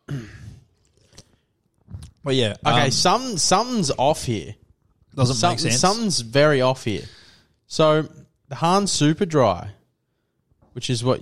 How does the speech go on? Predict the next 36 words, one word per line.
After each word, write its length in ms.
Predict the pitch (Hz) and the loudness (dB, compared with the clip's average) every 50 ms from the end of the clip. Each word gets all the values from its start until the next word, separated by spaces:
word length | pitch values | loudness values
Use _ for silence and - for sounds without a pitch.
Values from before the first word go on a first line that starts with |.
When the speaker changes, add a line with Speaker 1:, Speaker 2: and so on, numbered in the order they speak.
| - - - | -6 -14 -10
Speaker 2:
you're 220 | 107 113 117 117 | -6 -2 -2 -2
drinking. 220 | 110 - 104 98 202 | -2 -4 -4 -4 -2
Speaker 1:
Well, 80 | 208 | -2
say 180 | - - 247 233 | -2 -2 -2 -2
low 240 | 190 165 170 180 175 | -2 -2 -2 -2 -4
carb, 340 | - 147 151 143 127 117 120 | -4 -2 -2 -2 -2 -2 -4
not 160 | 131 127 - | -4 -2 0
low, 160 | 139 123 123 | 2 2 2
not, 260 | - 123 117 120 110 | 2 0 -2 -2 0
not, 320 | 127 127 127 113 113 127 131 | -2 -4 -4 -4 -6 -6 -2
not 220 | 139 156 143 113 | -2 -2 0 0
low 240 | 117 110 120 127 120 | 0 0 2 2 0
calorie. 540 | - - 113 113 110 98 90 90 92 98 - - _ _ _ _ - | 0 0 2 2 2 2 0 0 -2 -4 -6 -10 _ _ _ _ -12
Speaker 2:
It's 100 | 143 - | -8 -4
saying 400 | - 185 185 185 175 156 139 135 | -2 -2 0 0 -2 -4 -6 -4
ninety-nine 840 | 131 127 135 143 147 143 135 131 127 127 131 131 131 131 127 131 123 - _ _ _ _ _ _ _ _ _ _ _ _ _ _ _ _ | -4 -2 -2 -2 -2 -2 -2 -2 -2 -2 -2 -2 -2 -4 -6 -8 -10 -14 _ _ _ _ _ _ _ _ _ _ _ _ _ _ _ _
calories. 580 | - 120 127 151 156 104 87 78 - - - - - - - - - _ _ _ _ _ _ _ _ _ - | -4 -2 0 0 -2 -2 -6 -8 -12 -14 -14 -16 -18 -20 -20 -20 -20 _ _ _ _ _ _ _ _ _ -4
Speaker 1:
Okay, 140 | 143 - 120 | -2 0 2
that's 200 | 107 113 - - | 0 0 -2 -2
wrong. 360 | 95 98 117 107 95 101 117 - - - _ | 0 2 2 2 2 0 -4 -8 -12 -12 _
Speaker 2:
But 120 | - 156 117 | -4 0 2
on 200 | 160 165 156 147 | 2 2 4 2
there 260 | 147 180 208 135 110 | 2 4 4 4 4
Speaker 1:
It's 40 | 104 | 2
hundred 220 | 113 127 117 113 98 | 2 2 0 0 0
thirteen. 440 | 107 101 98 98 104 107 104 113 - _ _ 226 277 | 2 2 2 4 2 2 0 -2 -6 _ _ -14 -8
Speaker 2:
Hmm. 200 | 294 202 120 101 98 - _ _ _ - | -6 -4 -4 -4 -6 -10 _ _ _ -4
Oh, 140 | 135 156 160 | -2 0 0
this 200 | 170 180 - - | 0 0 0 -2
is 120 | 220 196 | -2 -2
the 120 | - 226 160 | 0 -2 0
bottle. 520 | 120 135 135 151 147 131 92 60 - - _ _ _ _ _ _ _ _ _ _ - - - | 2 2 2 2 2 0 -4 -6 -8 -16 _ _ _ _ _ _ _ _ _ _ -10 -2 2
Speaker 1:
Oh, 220 | 147 156 160 147 | 4 4 4 4
these 180 | 139 151 156 160 | 2 2 0 0
are 40 | 131 | 0
bigger. 400 | 113 127 113 107 95 92 101 | 0 0 2 0 0 -2 -4